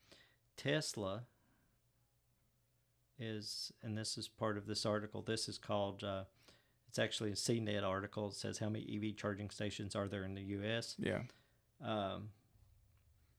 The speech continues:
Speaker 1: it says that Tesla has, uh, they're gonna open at least thirty-five hundred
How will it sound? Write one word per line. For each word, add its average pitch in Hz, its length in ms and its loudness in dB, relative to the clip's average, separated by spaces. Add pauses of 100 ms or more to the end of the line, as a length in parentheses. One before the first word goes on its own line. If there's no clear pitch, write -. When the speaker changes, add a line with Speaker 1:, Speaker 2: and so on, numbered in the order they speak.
Speaker 1:
it - 100 -14
says 110 260 2
that - 100 -4
Tesla 117 460 0
has, 107 880 2
uh, 53 300 0 (1080)
they're 117 120 2
gonna 110 280 0
open 113 560 -2
at - 160 -4
least 113 280 0
thirty-five 110 440 4
hundred 107 480 -2